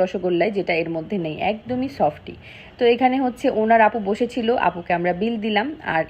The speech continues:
এই তো আমাদের মিষ্টি নিয়ে নিলাম। আর আপু কিন্তু অনেক বেশি ভালো, আপনারা অবশ্যই যাবেন। এরপরে বাসায় চলে আসলাম। পরের দিন সকালবেলায় ঘুম থেকে উঠেই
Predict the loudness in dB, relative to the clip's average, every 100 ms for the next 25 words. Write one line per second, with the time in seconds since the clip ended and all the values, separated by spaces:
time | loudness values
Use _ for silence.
0 | -4 -2 0 0 0 -2 -4 -4 -2 0
1 | 2 2 2 0 -8 -16 0 4 4 2
2 | 0 4 6 4 0 0 0 -2 2 2
3 | 4 0 0 2 2 2 0 0 2 0
4 | 0 -10 -6 -6 -4 -6 0 0 2 -2
5 | 0 4 4 4 4 4 2 -2 -4 -2
6 | -2 0 2 0 0 -4 -6 -8 -8 -6
7 | -4 -4